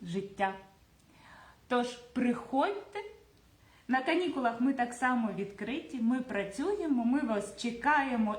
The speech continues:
і без батьків, шановні читачі, тому що з батьками ви приходите часто і посилаєте до нас батьків по книжки також, але ми любимо,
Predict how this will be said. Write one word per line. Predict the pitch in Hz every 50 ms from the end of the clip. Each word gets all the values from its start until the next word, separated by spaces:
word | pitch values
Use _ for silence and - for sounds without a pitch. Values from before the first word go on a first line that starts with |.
| - -
і | 381 415 370
без | 247 - - 277 294 285 220
батьків, | 180 175 202 185 - - - - 302 415 403 415
шановні | - 453 427 403 403 403 403 415 415 403 403 403 403 - - - - - - -
читачі, | - 349 294 349 349 - 339 - 349 359 359 359 - - - - - - -
тому | 247 247 254 262 247
що | - 254 233
з | 208
батьками | - 233 233 233 - 277 277 262 247 226 202
ви | 202 208
приходите | - 208 196 196 - 208 196 180 180 175 - 180 175
часто | 180 - - 226 254 330 403 392 - - - 277
і | 254 233
посилаєте | 233 214 208 - 233 220 220 220 220 208 - - 202
до | 196 214 208
нас | 202 196 185 175
батьків | 165 - 190 190 - - 196 202 180 - -
по | 190
книжки | 185 - 208 185 170 175 - - 175 170 - -
також, | 254 339 - - - 415 415 415 - - - - - - - -
але | - 202 208 214 202 190 170 - - - - - _ _ _ _ _ -
ми | 190 208 202 185
любимо, | 185 185 233 359 440 427 381 349 349